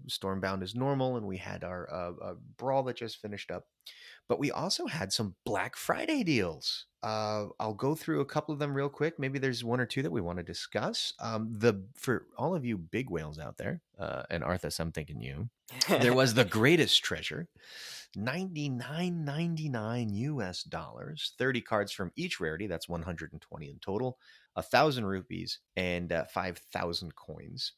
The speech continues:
Speaker 1: And next, we had the Emblem of Heroism at forty-nine ninety-nine. That's still a little too rich for my blood.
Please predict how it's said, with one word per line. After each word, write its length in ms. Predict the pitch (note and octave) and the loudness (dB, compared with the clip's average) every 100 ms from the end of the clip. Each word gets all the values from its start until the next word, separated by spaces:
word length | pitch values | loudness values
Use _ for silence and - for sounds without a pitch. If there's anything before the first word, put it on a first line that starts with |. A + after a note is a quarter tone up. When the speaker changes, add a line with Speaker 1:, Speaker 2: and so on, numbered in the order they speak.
| _ | _
Speaker 1:
And 160 | F#2+ D2+ | -10 0
next, 260 | A2+ B2+ - | 0 0 0
we 80 | |
had 160 | B2 A2 | 0 2
the 160 | G#2+ - | 0 0
Emblem 380 | F#3 E3 B2 | 2 4 2
of 100 | F2+ | 2
Heroism 640 | - - G#3+ A3+ E3+ - - _ _ | -4 0 4 4 4 -4 -12 _ _
at 160 | F2 - | -12 -10
forty-nine 520 | - F3 F3 D#2 C#2 | -2 2 2 0 -4
ninety-nine. 500 | A#1+ C#2 D2+ - G#3+ | -8 -10 -6 -4 -4
That's 420 | G3+ F#3 - - - - - _ | -4 -4 -2 -2 -4 -16 -20 _
still 340 | - - D#3+ E3 | -8 -2 0 2
a 140 | B2 | 2
little 220 | C3+ C#3+ | 2 0
too 160 | C3 B2+ | 0 2
rich 200 | A2 A2 | 2 0
for 160 | - F2 | -2 -2
my 220 | F2+ F#2 | -2 -4
blood. 360 | D#2 - D#3 | -4 0 0